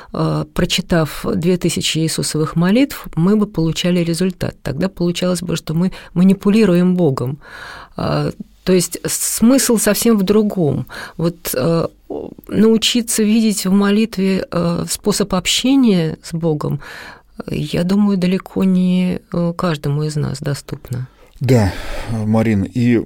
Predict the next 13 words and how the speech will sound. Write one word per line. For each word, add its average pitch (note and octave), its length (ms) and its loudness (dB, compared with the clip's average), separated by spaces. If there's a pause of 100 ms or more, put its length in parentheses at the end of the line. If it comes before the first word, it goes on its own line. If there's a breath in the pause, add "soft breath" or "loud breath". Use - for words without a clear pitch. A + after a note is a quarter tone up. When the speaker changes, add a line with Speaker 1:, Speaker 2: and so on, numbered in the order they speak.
(280)
Speaker 2:
страшно - 560 2
об G2 120 -2
этом F#2+ 240 -2
говорить, G#2 340 2
вспоминая, G#2 540 -2
что - 180 -8
мы G2+ 200 0
воцерковлялись G2+ 760 -6
в - 60 -16
восьмидесятые - 720 -8
и - 40 -10
в - 20 -12
девяностые. A2 560 -12